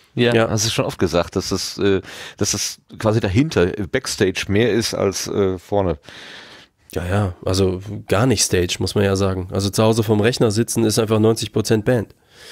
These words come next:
Speaker 2: Ähm, also
Speaker 1: Ja,
Speaker 2: von der
Speaker 1: okay.
Speaker 2: Zeit, ne? Also die Zeit, die es braucht, wenn ich ein Albumcover mache und einfach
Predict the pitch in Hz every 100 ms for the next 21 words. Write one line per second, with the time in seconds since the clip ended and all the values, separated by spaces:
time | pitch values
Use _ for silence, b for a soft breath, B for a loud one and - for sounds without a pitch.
0 | B B - 117 - 127 127 98 98 131
1 | 104 98 101 90 87 - 127 170 - 113
2 | 107 113 - 123 127 - 113 - 113 117
3 | 120 - 117 120 - 156 151 139 135 127
4 | 117 131 151 139 B B B 123 117 127
5 | 127 120